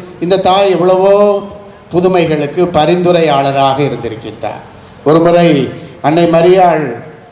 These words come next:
அவருடைய வழி வந்த அன்னை தெரசா தனது வாழ்வில் சொல்வார், "நாங்கள் இவ்வுலகில் செய்யும் எல்லா பணிகளையும், இவ்வுலகில்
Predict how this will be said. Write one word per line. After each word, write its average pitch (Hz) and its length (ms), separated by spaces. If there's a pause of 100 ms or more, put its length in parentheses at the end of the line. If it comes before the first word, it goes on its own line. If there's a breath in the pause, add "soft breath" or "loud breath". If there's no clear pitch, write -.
(200)
அவருடைய 165 520
வழி 165 260
வந்த 156 600 (500)
அன்னை 160 260
தெரசா 175 560
தனது 156 280
வாழ்வில் 143 440
சொல்வார், 113 500 (440)
"நாங்கள் 160 320
இவ்வுலகில் 180 600
செய்யும் 156 420
எல்லா 151 680 (600)
பணிகளையும், 160 840 (640)
இவ்வுலகில் 185 800